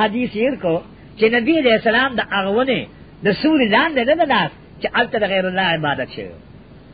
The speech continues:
نو تاسو ولې په هغه حدیث باندې چې کوم دی نه عمل نه کوو؟ اور نو مطلب دا ته مسله بیان کا، ان په درگاہ کې، په زیارت کې بیان کا. اور نو که ته مړ شي چې تا ته بیا د غسل ضرورت نه وي.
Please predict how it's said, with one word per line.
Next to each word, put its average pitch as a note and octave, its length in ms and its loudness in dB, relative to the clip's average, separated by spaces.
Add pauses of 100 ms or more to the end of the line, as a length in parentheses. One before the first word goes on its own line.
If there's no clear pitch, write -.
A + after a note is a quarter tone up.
(340)
نو E3 80 0
تاسو D#4 360 2
ولې C4 220 2
په G#3+ 40 0
هغه G3+ 240 0
حدیث F3+ 220 -4
باندې F3 300 -4
چې E3 120 -6
کوم D3+ 120 -6
دی D3+ 100 0
نه C#3 100 -6
عمل A#2+ 300 -6
نه F#2+ 60 -12
کوو؟ E2+ 200 -18 (840)
اور A#3 200 4 (520)
نو F3+ 100 -4
مطلب A#3 460 0
دا C#4+ 120 2 (140)
ته A#3+ 80 2
مسله A3+ 380 0
بیان G#3+ 360 0
کا، C#3 180 -6 (840)
ان D4+ 140 2 (140)
په B3+ 60 -4
درگاہ A3+ 540 0
کې، C4 280 0
په G3+ 80 -2
زیارت G#3+ 480 2
کې A3 160 4
بیان F3 260 2 (100)
کا. G#2 120 -10 (1040)
اور G3+ 220 4 (380)
نو F#3+ 80 0
که A3+ 140 0
ته C4+ 140 2
مړ C#4 260 2
شي C#4+ 280 2 (180)
چې G3 160 -2
تا A#3 120 4
ته A3+ 140 0
بیا G3+ 160 2
د F3+ 80 0
غسل E3+ 340 -2
ضرورت C3+ 420 -4
نه G#2 60 -14
وي. F#2 140 -18